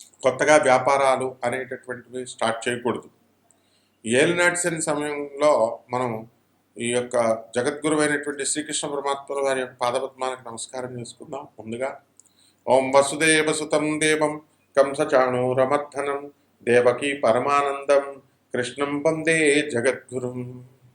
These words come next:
ఆ జగన్నాథుడైనటువంటి శ్రీకృష్ణ పరమాత్మకి పాదపద్మాలకు నమస్కారం చేస్తూ, మరి ఈ యొక్క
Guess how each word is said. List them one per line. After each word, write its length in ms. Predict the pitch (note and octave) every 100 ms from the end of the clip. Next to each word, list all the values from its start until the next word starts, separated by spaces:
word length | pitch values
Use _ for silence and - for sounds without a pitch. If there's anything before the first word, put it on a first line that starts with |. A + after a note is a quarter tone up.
| _ _ _ _ C3+
ఆ 120 | C#3
జగన్నాథుడైనటువంటి 1120 | C3+ C#3 E3 E3+ E3 D#3 D#3 D3 - C#3 C#3
శ్రీకృష్ణ 480 | B2+ C#3+ C#3+ C#3+ -
పరమాత్మకి 720 | C3 B2 B2 A#2+ B2 - D3 C#3
పాదపద్మాలకు 640 | B2 A#2+ A2+ - B2 A#2+ A#2
నమస్కారం 520 | A2 - B2 A#2+ A#2+
చేస్తూ, 360 | A2+ - D3+ - _ _ _ _ _ B2+
మరి 400 | C#3+ C3+ B2+ B2
ఈ 80 | C#3+
యొక్క 280 | D#3 E3 -